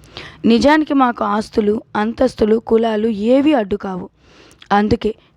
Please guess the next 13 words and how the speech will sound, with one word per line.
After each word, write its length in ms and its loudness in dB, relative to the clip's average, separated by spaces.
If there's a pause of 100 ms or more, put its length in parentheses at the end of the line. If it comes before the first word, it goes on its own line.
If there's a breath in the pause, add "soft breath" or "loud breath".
మా 140 4
ప్రేమకు 440 0
ఎటువంటి 480 0
ఆటంకం 540 -4
ఉండదు 340 0
అనుకున్నాను. 640 -4 (460 loud breath)
కానీ 300 2
ఆటంకం 600 0 (320 soft breath)
మా 180 4
నాన్న 360 2
రూపంలో 440 0
వస్తుందని 600 -6
ఊహించలేదు. 640 -8